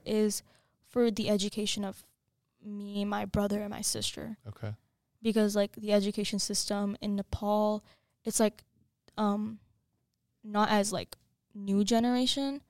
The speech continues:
Speaker 1: Like, people, teachers are allowed to, like, you know, yell and hit, like, kids.
Speaker 2: Ah, I bet
Speaker 1: So,
Speaker 2: they
Speaker 1: yeah.
Speaker 2: have, they don't have as
Speaker 1: <laughs>
Speaker 2: many discipline problems in Nepal,
Speaker 1: Oh,
Speaker 2: do they?
Speaker 1: no.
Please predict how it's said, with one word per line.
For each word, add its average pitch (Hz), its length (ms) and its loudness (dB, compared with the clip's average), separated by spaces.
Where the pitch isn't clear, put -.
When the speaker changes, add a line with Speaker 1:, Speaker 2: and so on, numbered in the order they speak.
Speaker 1:
Like, 214 220 0
people, 220 440 -2
teachers 220 380 2
are 208 80 2
allowed 202 280 0
to, 220 60 -8
like, - 180 -8
you - 60 -8
know, 226 220 -8
yell 214 600 0
and 131 140 -2
hit, 202 200 -6
like, 226 140 0
kids. 247 380 -2
Speaker 2:
Ah, 143 260 -2
I 113 40 -4
bet 120 140 0
Speaker 1:
So, 233 80 4
Speaker 2:
they 196 60 4
Speaker 1:
yeah. - 100 4
Speaker 2:
have, 117 300 -2
they 135 80 -6
don't 143 120 -2
have 240 200 8
as 202 200 0
Speaker 1:
<laughs> - 0 -
Speaker 2:
many 123 180 2
discipline 123 520 0
problems 107 500 2
in 104 120 -2
Nepal, 101 200 -6
Speaker 1:
Oh, 220 280 10
Speaker 2:
do - 20 6
they? 196 120 8
Speaker 1:
no. 180 380 4